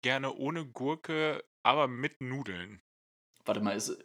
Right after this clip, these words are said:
Speaker 2: geht's um Gurke oder Gürkchen? Hier so eingelegte Gürkchen oder frische?
Speaker 1: Ich hab keine Ahnung. Das <laughs> hier steht noch mit oder ohne Gurke. Ich hab die Regeln nicht gemacht.
Speaker 2: Ja.
Speaker 1: Aber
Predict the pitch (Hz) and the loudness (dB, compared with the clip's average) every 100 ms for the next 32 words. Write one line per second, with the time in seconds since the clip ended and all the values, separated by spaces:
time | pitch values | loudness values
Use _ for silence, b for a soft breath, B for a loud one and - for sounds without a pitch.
0 | - - 107 110 104 113 127 247 196 120 | -8 -4 -2 -2 0 4 4 6 2 4
1 | 123 123 104 95 98 95 - 135 170 185 | 0 0 -4 -2 -2 -2 0 2 2 0
2 | 202 185 208 - 151 127 117 - 101 110 | 0 0 -2 -4 0 0 0 -2 0 2
3 | - - - - 156 156 123 143 135 110 | 2 2 4 8 8 8 8 8 6 4
4 | 107 117 - 156 131 - 170 - 147 135 | 10 12 12 10 6 8 10 10 6 4
5 | 123 131 143 156 143 143 156 170 131 120 | 4 6 4 6 8 8 6 2 2 4
6 | 117 113 120 117 135 127 135 127 131 131 | 4 4 0 2 2 2 2 0 0 0
7 | 131 - - 135 151 - - - - 151 | -2 -2 0 4 2 2 -6 -4 6 10
8 | 156 151 | 12 10